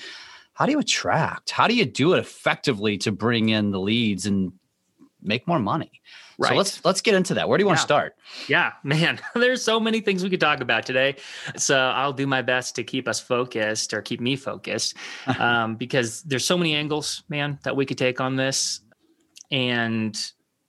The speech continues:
Speaker 2: holy cow. I mean, you think, again, sometimes I think when we're, when we're processing marketing talk and, and stuff, it's like we're, we've just got this loading screen in front of us for days 'cause it's just, like,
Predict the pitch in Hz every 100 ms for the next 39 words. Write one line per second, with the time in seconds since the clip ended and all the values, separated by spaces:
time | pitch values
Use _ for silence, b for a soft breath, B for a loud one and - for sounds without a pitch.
0 | _ _ _ - 170 147 127 123 120 71
1 | - _ 254 135 123 113 B B B 139
2 | 135 165 165 147 131 107 104 - _ _
3 | _ _ _ _ - 190 202 202 175 165
4 | 170 170 - _ _ _ 151 139 139 139
5 | 127 123 117 117 - 82 127 117 107 160
6 | 151 151 147 139 135 123 120 _ 127 123
7 | 127 127 123 127 123 123 117 110 - -
8 | 120 117 104 127 120 117 107 104 B B
9 | B - 117 131 - 127 113 110 113 120
10 | 127 131 - 143 139 139 135 143 135 139
11 | - 101 107 113 104 95 95 107 107 107
12 | 107 104